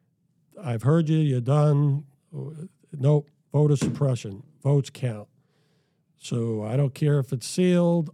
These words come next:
unsealed, when it got here." Um, and I just, uh, I questioned one day. So let me get this straight. We got ten days of early voting.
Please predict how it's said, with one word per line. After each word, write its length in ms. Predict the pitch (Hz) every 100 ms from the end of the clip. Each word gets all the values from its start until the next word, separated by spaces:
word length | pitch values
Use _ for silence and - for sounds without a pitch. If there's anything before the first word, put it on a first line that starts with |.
| -
unsealed, 800 | 165 175 151 - 160 160 160 151
when 200 | 123 160
it 80 | 165
got 260 | 156 156 143
here." 380 | 143 147 147 139 _ _ _ _ _ _ -
Um, 680 | 123 123 120 120 123 123 - _ _ _ -
and 280 | 120 120 120
I 140 | 117
just, 400 | 110 143 127 -
uh, 240 | 117 110 110
I 60 | 113
questioned 580 | - 214 196 - 127 110
one 300 | 117 113 110
day. 400 | 107 101 101 - _
So 180 | -
let 140 | 139 170
me 100 | 175
get 200 | 170 143
this 180 | 143 -
straight. 360 | - 117 98 _ _ _ _ _ -
We 100 | 131
got 300 | 143 117 -
ten 240 | 170 202
days 320 | 180 180 170 156
of 100 | 143
early 300 | 147 139 127
voting. 460 | 113 107 104 104